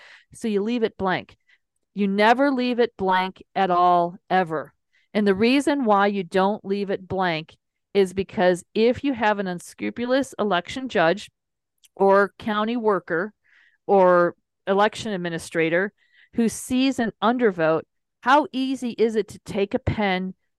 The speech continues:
and fill it in with the candidate or the yes, no vote that they're looking for?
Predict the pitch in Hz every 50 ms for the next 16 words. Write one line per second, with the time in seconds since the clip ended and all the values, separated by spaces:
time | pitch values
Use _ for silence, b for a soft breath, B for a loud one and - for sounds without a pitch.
0 | _ _ - 190 185 180 - - 247 233 226 233 226 214 214 208 208 202 190 180
1 | - - - - - 190 180 185 185 180 180 180 180 170 - _ - 180 180 170
2 | 160 165 160 165 180 180 180 - 196 185 175 175 165 170 170 170 170 - - 156
3 | - 170 165 156 151 151 - - 147 151 - - 139 107 - - -